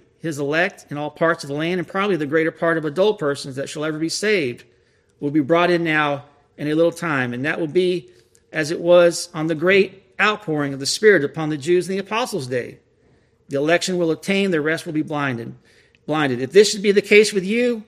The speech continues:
you will eternally curse this day and will curse the day that ever you was born to see such a season of the, of the pouring out of God's Spirit, and will wish that you had died and gone to hell before you had seen it.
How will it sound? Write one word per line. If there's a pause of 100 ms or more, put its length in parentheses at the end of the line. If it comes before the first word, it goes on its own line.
(180)
you
will
eternally
curse
this
day
and
will
curse
the
day
that (320)
ever
you
was
born
to
see
such
a
season
of
the, (380)
of
the
pouring
out
of
God's
Spirit, (500)
and
will
wish
that
you
had
died
and
gone
to
hell
before
you
had
seen
it.